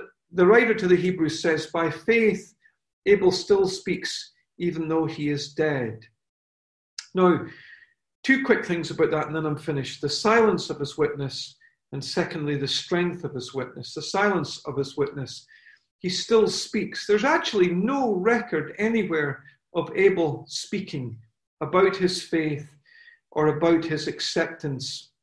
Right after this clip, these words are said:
by God. It seems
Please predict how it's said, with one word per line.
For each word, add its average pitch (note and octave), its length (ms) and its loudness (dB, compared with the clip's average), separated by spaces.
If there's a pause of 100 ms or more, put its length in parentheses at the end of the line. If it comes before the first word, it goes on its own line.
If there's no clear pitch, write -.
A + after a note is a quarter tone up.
(140)
by D3+ 160 -2
God. D3+ 600 0 (600)
It E3+ 120 -4
seems A#3 560 0